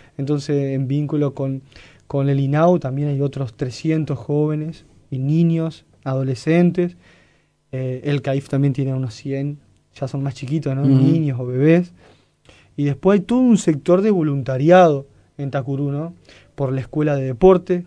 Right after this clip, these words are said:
Speaker 1: que desde el deporte consideramos que también es otro modo de educar a los chiquilines, de este contexto también, ¿no? Y el oratorio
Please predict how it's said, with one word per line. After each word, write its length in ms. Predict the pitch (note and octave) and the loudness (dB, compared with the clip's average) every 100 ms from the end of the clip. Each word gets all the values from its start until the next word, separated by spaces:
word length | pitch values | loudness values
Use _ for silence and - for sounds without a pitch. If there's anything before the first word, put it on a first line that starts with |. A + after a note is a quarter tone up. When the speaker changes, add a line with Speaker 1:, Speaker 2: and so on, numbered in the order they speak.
| - | -8
Speaker 1:
que 120 | C3 | -8
desde 180 | C3 C3 | -6 -6
el 80 | C3 | -6
deporte 400 | C3+ D3+ D3 C#3+ | -6 -6 -6 -6
consideramos 500 | C#3 A#2+ C#3 D3 C#3+ | -8 -8 -6 -4 -4
que 40 | C3+ | -4
también 260 | C3+ C#3+ | -4 -2
es 60 | C3+ | -2
otro 240 | C#3 C#3 | -2 -2
modo 280 | C3+ D3 C#3+ | 2 2 2
de 60 | C3+ | 0
educar 340 | C3+ B2 D#3 C#3+ | -2 -2 -2 -2
a 40 | |
los 100 | C3+ | -4
chiquilines, 580 | - C3 C#3 F3 F3+ B2+ | -8 -6 -2 0 -2 0
de 120 | D3+ | 0
este 220 | F3+ D#3+ | 0 -2
contexto 540 | C#3 C3 A3 G#3 - D3 | -4 -6 -2 -4 -4 -6
también, 380 | C#3+ D#3+ F3 | -4 -4 -4
¿no? 140 | E3+ G#3+ _ _ - - - _ _ - | -4 -8 _ _ -20 -20 -20 _ _ -2
Y 120 | D3 | 2
el 100 | D3 | 4
oratorio 680 | D3 D3 F3 F#3 F3+ G3+ | 4 4 6 6 6 4